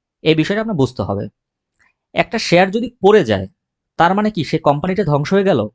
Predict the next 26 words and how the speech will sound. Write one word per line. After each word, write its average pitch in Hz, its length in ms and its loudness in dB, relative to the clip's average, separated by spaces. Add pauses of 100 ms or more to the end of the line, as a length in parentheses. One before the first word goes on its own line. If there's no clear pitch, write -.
(160)
কোম্পানিটা 160 440 -4
কোনো 165 160 -4 (120)
অফিস 185 240 2 (260)
নষ্ট 147 280 -4
হয়ে 196 160 0
গেল 190 120 0
বা 214 120 -4
কোনো 170 140 -6
সম্পত্তি 185 380 -4
নষ্ট 175 220 -4
হলো, 139 120 -2 (120)
বিষয়টা 208 240 -6
কিন্তু 247 180 -10
সেরকম 135 340 0
না। 101 100 -8 (520)
টোটালটাই 262 460 0
হচ্ছে 220 200 -4
সাইকোলজিক্যাল 175 800 0 (520)
এবং 165 240 2 (100)
একটা 226 180 -6 (260)
আনরিয়েলাইজড 202 760 2 (480)
লস 156 380 4 (380)
or 120 200 2
প্রফিট। 104 360 -4 (300)
এই 190 200 2
যে 262 80 -4